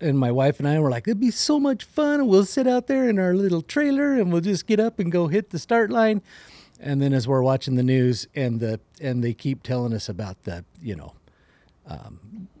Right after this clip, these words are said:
storm coming and the multiple storms coming, and, and we finally, like, on Thursday,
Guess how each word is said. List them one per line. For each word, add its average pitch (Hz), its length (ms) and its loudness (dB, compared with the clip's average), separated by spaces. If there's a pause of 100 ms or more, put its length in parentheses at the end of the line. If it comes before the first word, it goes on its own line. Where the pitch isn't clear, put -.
(100)
storm 135 480 0
coming 110 420 -2
and 95 160 -8
the 104 140 -10
multiple 135 540 -4
storms 104 380 -6
coming, 98 300 -8
and, 90 200 -10 (420)
and 98 160 -8
we 101 100 -8
finally, 95 380 -10
like, 85 300 -16
on 82 140 -14
Thursday, 85 520 -14